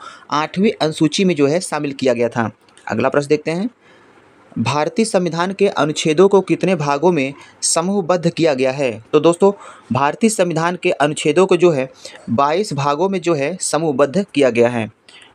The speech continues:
अगला प्रश्न देखते हैं, भारतीय संविधान में कितने भाग और कितनी अनुसूचियां हैं? दोस्तों, हम जानते हैं कि भारतीय संविधान में बाईस भाग होते हैं और अनुसूचियां कितनी होती हैं? बारह अनुसूचियां होती हैं। तो बाईस और बारह देखते हैं दोस्तों किस ऑप्शन में है,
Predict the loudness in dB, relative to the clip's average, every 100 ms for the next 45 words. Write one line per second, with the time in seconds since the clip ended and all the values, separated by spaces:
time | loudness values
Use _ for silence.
0 | -8 -2 0 -2 -2 -4 -4 -4 -6 -8
1 | _ _ _ _ _ -6 -6 -2 0 0
2 | -2 -2 -2 -4 -4 -6 -2 -2 -2 -2
3 | -2 0 0 0 -2 -2 -2 -2 -2 0
4 | 0 0 -4 -4 -8 -14 -20 -18 -2 0
5 | 2 2 0 -2 -2 -4 -4 -2 -2 0
6 | 0 0 -2 -4 -4 -4 -8 -14 _ _
7 | -2 0 0 -2 -6 -4 -2 0 -2 -2
8 | -6 -8 -14 -20 -10 -2 -2 0 -2 0
9 | 0 -2 -2 0 0 0 -2 -4 -4 -8
10 | -20 _ -2 0 0 0 -4 -4 -6 -4
11 | -2 -2 -2 -2 -2 -6 -16 _ -4 0
12 | 0 0 -2 0 0 2 -2 0 0 0
13 | 0 -4 -2 -2 -2 -4 -4 -6